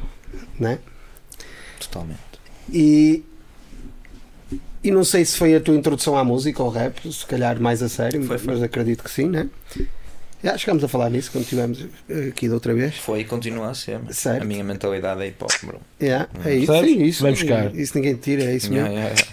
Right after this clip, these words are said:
Speaker 2: yeah. <laughs>
Speaker 3: Vai buscar.
Speaker 1: E, e para ti como é que foi essa passagem, eh, ou essa aceitação? Por exemplo,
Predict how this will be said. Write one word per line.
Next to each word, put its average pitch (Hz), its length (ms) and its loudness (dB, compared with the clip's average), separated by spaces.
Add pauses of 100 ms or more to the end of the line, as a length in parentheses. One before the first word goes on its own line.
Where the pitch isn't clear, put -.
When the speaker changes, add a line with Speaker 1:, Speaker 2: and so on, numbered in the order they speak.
Speaker 2:
yeah. 120 220 -4
<laughs> - 0 -
Speaker 3:
Vai 135 160 2
buscar. 98 440 -2
Speaker 1:
E, 180 640 4
e 190 80 2
para 196 160 4
ti 196 140 2
como 190 120 2
é 185 60 4
que - 60 -4
foi 180 140 4
essa 175 220 4
passagem, 113 640 2
eh, 131 200 2
ou 143 160 6
essa 151 180 4
aceitação? 143 480 2
Por 131 80 2
exemplo, 131 240 2